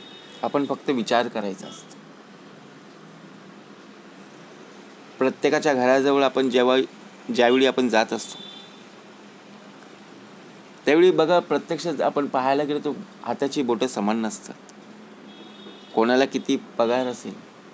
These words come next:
कोणाला किती पैसे मिळतात, बरोबर की नाही? परंतु ज्यावेळी एखादा कार्यक्रम असेल, त्यावेळी बरोबर सर्वजण पैसे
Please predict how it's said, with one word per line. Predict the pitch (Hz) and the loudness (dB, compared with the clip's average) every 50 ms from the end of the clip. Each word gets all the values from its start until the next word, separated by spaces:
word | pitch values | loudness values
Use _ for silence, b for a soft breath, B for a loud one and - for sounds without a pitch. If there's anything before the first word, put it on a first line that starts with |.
| - - - - - - - - - | -20 -20 -20 -20 -20 -20 -20 -10 -6
कोणाला | 110 113 123 127 135 135 | -6 -4 -2 -2 -2 -2
किती | - 135 110 143 139 | -4 -4 -4 -4 -2
पैसे | - 123 117 110 - 147 135 | 0 0 -2 0 0 -2 0
मिळतात, | 127 120 117 110 - 110 95 - - - - - - - - - - - - - - - - - - - - - - - - - - - - - | 0 -2 -2 -4 -6 -8 -10 -12 -14 -18 -20 -20 -20 -20 -20 -20 -20 -20 -20 -20 -20 -20 -20 -20 -20 -20 -20 -20 -20 -20 -20 -20 -20 -18 -12 -6
बरोबर | 110 127 131 | -2 -2 0
की | 135 | 0
नाही? | 131 113 107 - - - - - - - - - - - - - - - - - - - - - - - - - - - - - - - - - - - - | -2 -4 -4 -8 -12 -18 -20 -20 -20 -20 -20 -20 -20 -20 -20 -20 -20 -20 -20 -20 -20 -20 -20 -20 -20 -20 -20 -20 -20 -20 -20 -20 -20 -20 -20 -20 -20 -4 0
परंतु | 131 135 156 175 170 202 185 | 2 4 4 4 4 2 4
ज्यावेळी | 123 156 156 160 180 196 202 208 202 | 4 4 4 4 6 4 4 4 4
एखादा | 190 190 196 190 190 185 | 2 2 0 0 0 2
कार्यक्रम | 175 160 151 165 160 175 165 160 160 | 2 2 2 2 0 0 0 0 0
असेल, | 151 165 147 | 0 0 0
त्यावेळी | 156 147 147 156 151 147 | 2 2 2 2 0 0
बरोबर | 127 123 127 131 127 120 135 135 | 0 0 0 0 0 -2 -4 -4
सर्वजण | 131 135 123 120 123 120 117 120 123 | -4 -4 -4 -2 -2 -2 -2 -4 -6
पैसे | 107 117 107 104 - 120 120 | -6 -6 -6 -6 -6 -8 -10